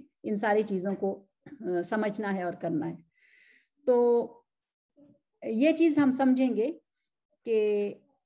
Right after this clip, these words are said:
जो मसाइल माँ के अपने बच्चों को सिखाने के हैं वो माँ सिखाए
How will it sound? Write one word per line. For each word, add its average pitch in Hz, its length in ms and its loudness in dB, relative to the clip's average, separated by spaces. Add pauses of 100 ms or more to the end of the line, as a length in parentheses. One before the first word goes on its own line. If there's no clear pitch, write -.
(180)
जो 269 260 2
मसाइल 302 560 0 (520)
माँ 233 360 -2
के 349 140 -2
अपने 302 240 2
बच्चों 277 300 -2
को 294 80 -6
सिखाने 254 480 -6
के 262 140 -6
हैं 254 100 -2
वो 220 140 -2
माँ 202 220 -2
सिखाए 302 480 -4